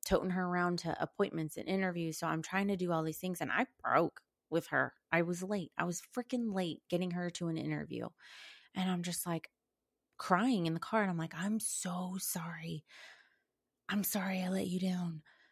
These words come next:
I feel the weight of the world right now. Like, I am just trying to be everyone's everything." And w-, I can tell you what it is. Like, I ju-, I'm, I'm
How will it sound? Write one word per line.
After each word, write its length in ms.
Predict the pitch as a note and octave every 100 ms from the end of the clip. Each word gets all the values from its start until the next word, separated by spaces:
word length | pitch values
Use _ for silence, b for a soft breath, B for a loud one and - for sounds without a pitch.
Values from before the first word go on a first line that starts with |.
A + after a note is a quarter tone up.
| b b
I 80 | F#3+
feel 240 | - A3+ G3+
the 100 | G3+
weight 240 | G3+ G3
of 80 | F#3+
the 100 | F#3+
world 360 | F3+ G3 F#3+
right 220 | F#3+ F#3 F3+
now. 380 | E3+ E3 D#3+ E3
Like, 420 | F3 E3 D#3+ - -
I 140 | F#3
am 160 | F#3+ E3
just 360 | F#3 F#3 - -
trying 400 | F3+ F3+ F#3 F#3
to 120 | F3+
be 440 | D#3 E3+ E3+ E3+ -
everyone's 680 | F3 E3 F3+ E3+ E3 D#3+ D#3 -
everything." 760 | D#3+ E3 E3 - D#3 D3+ D3 - B B B -
And 580 | F#3 F3+ E3+ D#3+ D#3 D3+ - - _ _ _ _ _ _ -
w-, 200 | D#3+ D#3 -
I 80 | E3
can 140 | D3+
tell 220 | - E3
you 160 | A#3 F3
what 160 | C#3+
it 120 | C#3+ C#3
is. 420 | C#3 C#3 - - _
Like, 160 | F3 -
I 100 | A3+
ju-, 160 | G#3 - -
I'm, 240 | F3 F3+ -
I'm 280 | E3+ E3+